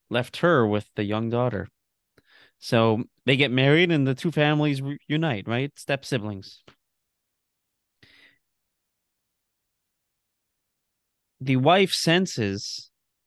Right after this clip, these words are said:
that the husband seems to kind of favor the son over the daughter. Well, understandably so. <laughs> It's his biological son. Right?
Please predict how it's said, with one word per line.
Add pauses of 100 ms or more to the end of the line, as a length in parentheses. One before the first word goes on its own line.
(640)
that
the
husband
seems
to (1200)
kind
of
favor
the
son
over
the
daughter. (1800)
Well,
understandably
so.
<laughs>
It's
his
biological
son. (2000)
Right?